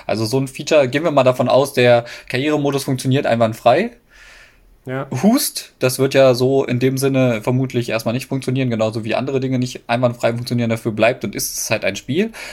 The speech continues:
Speaker 1: Aber so ein Creation Center on top wär schon ganz cool, oder?
Speaker 2: Klar, wär cool, grad für Content. Da könnte man natürlich viele verschiedene Sachen machen.
Speaker 1: Ja, so eine YouTuber-Mannschaft zum Beispiel, glaub ich, das gab's da mal bei P M T V?
Speaker 2: Da hab ich auch schon
Speaker 1: Ich
Speaker 2: mal
Speaker 1: glaub
Speaker 2: so ein Video gemacht. Also sowas geht auch immer noch.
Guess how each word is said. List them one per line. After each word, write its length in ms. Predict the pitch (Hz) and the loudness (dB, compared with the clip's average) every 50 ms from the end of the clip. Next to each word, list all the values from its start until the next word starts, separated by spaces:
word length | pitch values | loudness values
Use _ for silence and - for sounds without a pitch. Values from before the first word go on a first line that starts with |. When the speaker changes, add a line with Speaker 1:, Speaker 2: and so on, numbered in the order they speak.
| - - | -4 0
Speaker 1:
Aber 160 | 113 117 127 | 2 2 2
so 80 | 123 131 | 2 2
ein 80 | 127 123 | 0 -2
Creation 440 | - - 131 123 160 185 - 196 180 | 0 0 2 2 2 0 0 -4 -2
Center 380 | - - 156 151 - 147 - - | 0 0 0 2 2 2 2 2
on 200 | 127 170 208 202 | 0 0 -2 -2
top 340 | - 156 185 - - - - - _ _ _ _ _ - | 0 -2 -2 -2 -4 -12 -20 -20 _ _ _ _ _ -4
wär 180 | - 107 127 | -2 0 0
schon 160 | 131 - 175 | 0 -2 -4
ganz 160 | 151 131 123 - - | -4 -4 -4 -4 -4
cool, 140 | - 113 98 | -4 -4 -2
oder? 320 | 95 - 117 147 185 - _ _ _ _ _ _ - - _ - | -2 -2 -2 -2 -4 -6 _ _ _ _ _ _ -20 -20 _ -18
Speaker 2:
Klar, 240 | - - 123 127 139 | -8 -4 -2 -2 0
wär 180 | 131 120 113 - | 0 -2 -4 -4
cool, 160 | 127 120 117 | -6 -6 -6
grad 180 | 110 117 113 107 | -4 -6 -6 -6
für 240 | - 120 113 107 104 | -6 -6 -6 -6 -6
Content. 480 | - - 110 113 110 107 101 95 92 | -8 -10 -10 -10 -8 -10 -10 -12 -12
Da 80 | 92 95 | -12 -12
könnte 240 | - 113 113 113 110 | -12 -10 -10 -8 -8
man 100 | 110 107 | -8 -10
natürlich 300 | 101 - - 107 104 101 | -10 -10 -12 -12 -12 -12
viele 220 | - - 117 113 | -12 -12 -12 -12
verschiedene 360 | 101 107 - - 117 107 104 | -12 -14 -14 -12 -12 -12 -12
Sachen 280 | 98 107 101 98 101 98 | -12 -12 -12 -12 -14 -14
machen. 260 | 95 98 98 95 98 - _ _ _ _ _ _ _ _ _ _ _ _ _ _ _ _ _ - - - | -14 -16 -16 -16 -18 -20 _ _ _ _ _ _ _ _ _ _ _ _ _ _ _ _ _ -20 -8 -4
Speaker 1:
Ja, 120 | 123 123 | -2 0
so 80 | 131 123 | 0 0
eine 120 | 110 104 | 0 -2
YouTuber-Mannschaft 840 | 104 110 185 208 - 147 117 107 101 101 104 104 101 - 104 - - | -2 -4 -4 -4 -4 0 2 2 2 2 2 0 0 -2 -6 -6 -6
zum 80 | 117 | -4
Beispiel, 320 | 104 101 101 101 - 113 107 | -2 -2 -2 -2 -4 -6 -4
glaub 200 | 104 110 110 110 | -2 -2 -2 -2
ich, 60 | 120 | -4
das 160 | - 127 - | -6 -6 0
gab's 220 | - 123 123 123 - | 0 0 0 2 2
da 100 | 127 120 | 0 2
mal 200 | 120 123 117 110 | 2 2 2 2
bei 460 | 117 113 110 110 110 110 107 104 107 _ - - - _ _ _ _ _ _ | 4 4 4 4 2 2 0 -2 -6 _ -20 -20 -20 _ _ _ _ _ _
P 140 | - 127 123 | -2 -2 0
M 180 | 113 123 139 160 | 0 -2 -4 -4
T 140 | - 202 | -4 -4
V? 340 | 190 - 208 214 240 269 277 _ _ _ _ _ _ _ _ _ _ - | -2 0 0 0 0 -2 -8 _ _ _ _ _ _ _ _ _ _ -4
Speaker 2:
Da 80 | 156 | -2
hab 80 | 160 165 | -2 -2
ich 140 | 156 - - | -2 -2 -2
auch 140 | 139 151 | -2 -2
schon 120 | - - 147 | -2 0 0
Speaker 1:
Ich 20 | |
Speaker 2:
mal 60 | 123 | 2
Speaker 1:
glaub 80 | 117 117 | 2 2
Speaker 2:
so 60 | 110 | 0
ein 100 | 104 98 | -4 -6
Video 200 | 101 98 101 98 | -8 -8 -8 -8
gemacht. 380 | 98 98 95 98 98 95 - - | -8 -8 -8 -8 -10 -10 -8 -8
Also 120 | 117 113 | -8 -8
sowas 420 | 113 120 135 139 139 135 - - - | -6 -4 -2 -2 -2 -2 -4 -6 -6
geht 180 | 123 127 127 | -6 -4 -2
auch 120 | 135 113 95 | -2 -2 -2
immer 220 | 107 135 143 117 | -2 -2 -2 -4
noch. 260 | 95 92 90 87 - | -4 -6 -10 -12 -16